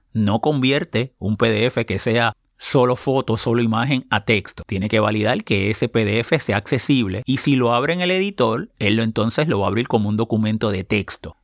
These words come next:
Y usted puede escribir todo lo que quiera, pero como lo guarde, cuando lo guarde, lo va a guardar como texto. Eh, muy pendiente a eso, al igual que los documentos de Word,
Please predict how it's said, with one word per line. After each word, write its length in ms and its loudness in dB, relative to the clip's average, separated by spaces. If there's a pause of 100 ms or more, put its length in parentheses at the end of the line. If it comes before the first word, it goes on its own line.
Y 160 -4
usted 240 -6
puede 200 -2
escribir 460 -2
todo 220 0
lo 100 0
que 160 -2
quiera, 320 0
pero 220 -2
como 400 -4 (220)
lo 180 -4
guarde, 560 0
cuando 280 -2
lo 80 0
guarde, 320 0
lo 140 0
va 80 -2
a 60 0
guardar 340 0
como 240 0
texto. 560 -2 (140)
Eh, 300 -10
muy 320 -2
pendiente 520 0
a 120 0
eso, 380 -4
al 160 0
igual 200 -2
que 80 0
los 100 0
documentos 440 0
de 100 2
Word, 400 2